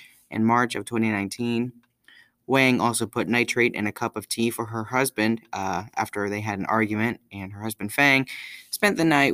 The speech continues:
in the hospital with minor injuries. Uh, nitrate is a strong and deadly chemical, causing severe damage to both the liver and kidney. Uh, the court is firm in its belief that Wang knew precisely what nitrate does to the body and says she deliberately, deliberately tried to conceal her crime,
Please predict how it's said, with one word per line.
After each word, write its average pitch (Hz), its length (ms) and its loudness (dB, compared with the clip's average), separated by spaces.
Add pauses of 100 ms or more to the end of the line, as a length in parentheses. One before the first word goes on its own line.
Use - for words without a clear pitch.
(140)
in 127 140 0
the 120 60 -2
hospital 117 460 0
with 107 200 0
minor 101 260 -2
injuries. - 480 -12 (800)
Uh, - 220 -20
nitrate 139 440 4
is 117 140 0
a 113 60 -2
strong 139 440 2
and 117 140 2
deadly 113 240 2
chemical, 127 420 0
causing 110 320 0
severe 117 300 0
damage 120 320 0
to - 240 -10
both 120 220 -2
the 107 100 0
liver 127 380 0
and 110 260 -2
kidney. 123 380 -4 (680)
Uh, - 160 -12
the 110 120 -8
court 127 220 2
is 117 120 -2
firm 147 240 4
in 139 60 4
its 131 120 0
belief 131 460 0
that 95 260 -2
Wang 113 240 0
knew 113 140 0
precisely 127 560 0
what 113 180 2
nitrate 101 380 -2
does 107 160 -4
to - 120 -8
the 107 60 -4
body 95 480 -2
and 92 260 -6
says 92 360 -2
she - 180 -4
deliberately, 117 720 0
deliberately 139 600 2
tried 110 340 -2
to 107 60 -8
conceal 113 400 -2
her 117 120 -2
crime, 95 380 0